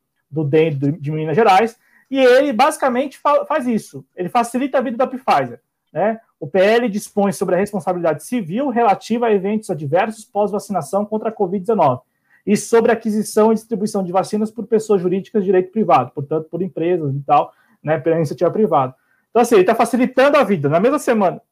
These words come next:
em que você tem a Anvisa aprovando definitivamente o uso da Pfizer, você tem o Congresso Nacional, e deixar claro aqui,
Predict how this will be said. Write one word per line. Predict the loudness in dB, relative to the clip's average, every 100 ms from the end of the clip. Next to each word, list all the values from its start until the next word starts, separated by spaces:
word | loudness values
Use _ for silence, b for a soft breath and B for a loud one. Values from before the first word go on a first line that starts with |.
| _ -2
em | 0
que | 0
você | -2
tem | 0 2
a |
Anvisa | 2 0 0 2
aprovando | 0 2 0 0 0
definitivamente | -2 -2 -2 -2 -2 -4 -4
o | -4
uso | -2
da | 0 -2
Pfizer, | 0 0 2 0 -6 b b _
você | -6
tem | 0 2
o | 2 -2 -4
Congresso | 0 0 0
Nacional, | -2 -2 2 2 0 -8 _ _ _ _ _ _ -20 _
e | -6
deixar | -2 -2 0
claro | 0 0
aqui, | -2 -4 -6